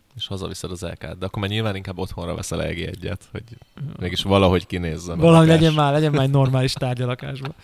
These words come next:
Speaker 2: Az a baj, akkor az egész lakás meg kéne változtatni, az, az annyira istentelen,
Speaker 1: Jaj,
Speaker 2: amikor
Speaker 1: azt
Speaker 2: úgy néz
Speaker 1: berakni
Speaker 2: ki.
Speaker 1: középre, egy ilyen, mint egy ilyen konyhasziget, egy olyat csinálni neki a nappaliba.
Speaker 2: Csak egy E G egy.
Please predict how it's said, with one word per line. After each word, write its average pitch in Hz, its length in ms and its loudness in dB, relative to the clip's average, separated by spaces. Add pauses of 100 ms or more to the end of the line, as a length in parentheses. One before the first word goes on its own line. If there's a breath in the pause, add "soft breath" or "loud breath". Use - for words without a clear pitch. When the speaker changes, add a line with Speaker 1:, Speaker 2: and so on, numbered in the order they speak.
(220 loud breath)
Speaker 2:
Az 165 120 -2
a 170 40 2
baj, 170 120 6
akkor 170 300 2
az 170 120 6
egész 170 200 2
lakás 147 260 0
meg 143 140 -4
kéne 135 160 -4
változtatni, 131 400 -4
az, 131 80 -2
az 131 180 -2
annyira 135 260 -2
istentelen, 120 460 -4
Speaker 1:
Jaj, 95 100 -4
Speaker 2:
amikor 90 180 -2
Speaker 1:
azt 127 120 -4
Speaker 2:
úgy 127 60 -2
néz 127 80 0
Speaker 1:
berakni 87 220 -6
Speaker 2:
ki. - 60 -8
Speaker 1:
középre, 87 360 -8
egy 90 80 -6
ilyen, 95 140 -6
mint 95 200 -10
egy 98 60 -8
ilyen 98 140 -8
konyhasziget, 85 600 -8
egy 90 140 -4
olyat 90 180 -2
csinálni 90 380 -4
neki 98 220 -6
a 90 40 -6
nappaliba. 92 680 -12
Speaker 2:
Csak - 160 -8
egy 143 100 -8
E 127 160 -6
G 127 100 -10
egy. 143 220 -10